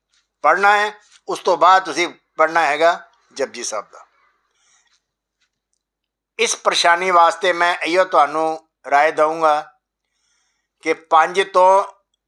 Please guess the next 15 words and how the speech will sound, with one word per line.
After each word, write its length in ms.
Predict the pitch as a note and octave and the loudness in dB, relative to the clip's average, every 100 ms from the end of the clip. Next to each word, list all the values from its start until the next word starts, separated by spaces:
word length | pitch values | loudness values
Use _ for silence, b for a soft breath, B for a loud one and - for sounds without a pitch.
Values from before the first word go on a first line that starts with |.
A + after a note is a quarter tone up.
| _ _ _ | _ _ _
ਜਾਂ 180 | D#3 E3 | -2 -2
ਗਿਆਰਾਂ 560 | C3 D3+ D#3+ F3+ F3+ F3+ - _ _ _ _ _ _ _ _ _ | 0 2 4 4 4 0 -8 _ _ _ _ _ _ _ _ _
ਪਾਠ 480 | C#3 C#3 D#3 E3 C#3 | 2 4 4 2 -6
ਜਪਜੀ 400 | - C#3+ B2+ D#3 | -6 -6 -4 -6
ਸਾਹਿਬ 280 | D3+ D#3 D#3 | 2 2 2
ਦੇ 140 | D#3 | -6
ਰੋਜ਼ 320 | A#2+ C#3 F3 | -4 -6 -6
ਕਰਨੇ 420 | - C3 A2+ A2+ | -6 -6 -8 -20
ਆ, 60 | B2 - _ _ _ _ _ _ _ _ _ | -20 -20 _ _ _ _ _ _ _ _ _
ਇੱਕ 220 | F#3+ G3+ F3+ | -8 -6 -2
ਮਨ 260 | F3 F3+ F3 - | 0 0 -4 -12
ਇੱਕ 180 | F3 - | -12 -10
ਚਿੱਤ 300 | D#3+ D3+ - | -14 -12 -6
ਹੋ 160 | C#3+ | -6
ਕੇ। 280 | C#3+ E3 E3 | -6 -12 -14